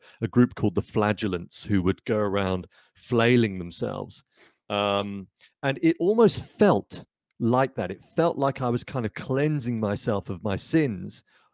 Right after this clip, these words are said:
I don't come from a religious background, but it just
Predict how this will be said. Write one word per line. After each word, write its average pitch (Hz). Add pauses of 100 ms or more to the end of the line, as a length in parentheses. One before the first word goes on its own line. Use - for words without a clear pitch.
(420)
I 139
don't 170
come 120
from 101
a 98
religious 95
background, 101
but 110
it 127
just -